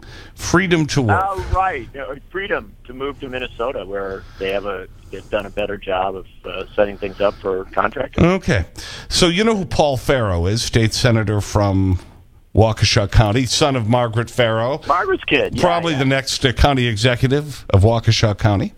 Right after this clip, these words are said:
Speaker 2: Looks to be running well.
Speaker 1: Okay. You've heard of non-compete contracts for employees, right? Where they have to sign something to get a job?
Speaker 2: Yep.
Speaker 1: Okay. So guess what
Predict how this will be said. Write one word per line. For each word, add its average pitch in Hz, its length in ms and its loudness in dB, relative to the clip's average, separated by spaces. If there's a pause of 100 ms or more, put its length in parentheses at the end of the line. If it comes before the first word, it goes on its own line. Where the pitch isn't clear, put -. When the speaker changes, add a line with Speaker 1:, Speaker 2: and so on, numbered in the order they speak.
(160)
Speaker 2:
Looks - 540 -8
to 123 60 -6
be 120 60 -4
running 123 240 -4
well. 107 240 -8 (200)
Speaker 1:
Okay. 131 280 6
You've 185 220 2
heard 339 180 2
of 156 200 -4 (140)
non-compete 151 840 2
contracts 139 640 4
for 120 160 2
employees, 120 720 2
right? 117 240 4 (240)
Where 110 140 6
they 113 100 4
have 120 140 0
to 120 80 0
sign 123 340 2
something 123 440 0
to 110 40 -2
get 107 160 2
a 104 60 0
job? 95 400 0 (720)
Speaker 2:
Yep. 120 160 0 (300)
Speaker 1:
Okay. 156 220 2 (1080)
So 180 440 4 (180)
guess 175 360 2
what 165 480 0